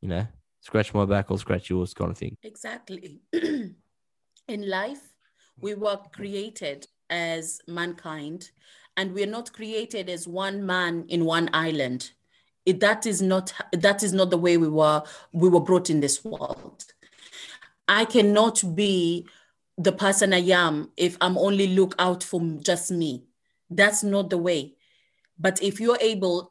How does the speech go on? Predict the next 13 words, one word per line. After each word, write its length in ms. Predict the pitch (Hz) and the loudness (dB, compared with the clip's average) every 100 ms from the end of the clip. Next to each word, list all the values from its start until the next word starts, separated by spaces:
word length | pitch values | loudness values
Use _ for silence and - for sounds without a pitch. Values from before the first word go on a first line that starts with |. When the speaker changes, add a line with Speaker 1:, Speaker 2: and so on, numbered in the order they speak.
| - | -2
Speaker 2:
if 160 | 190 190 | 0 2
I'm 280 | 202 233 | 2 2
able 320 | 175 165 156 147 | -2 -2 -4 -6
to 160 | 180 | -4
actually 520 | 156 165 - - 202 | -2 -4 -6 -6 -6
say, 460 | 208 - 170 156 - 165 | -6 -2 -2 -4 -6 -4
"I'm 160 | 190 | -2
growing, 400 | 202 196 214 320 - - | 0 -2 0 -4 -6 -10
but 180 | 175 - | -8 -6
we 260 | 208 208 190 | -8 -6 -8
are 80 | |
growing 240 | 175 180 170 | -4 -4 -4
together. 440 | 160 175 160 147 | -4 -6 -6 -12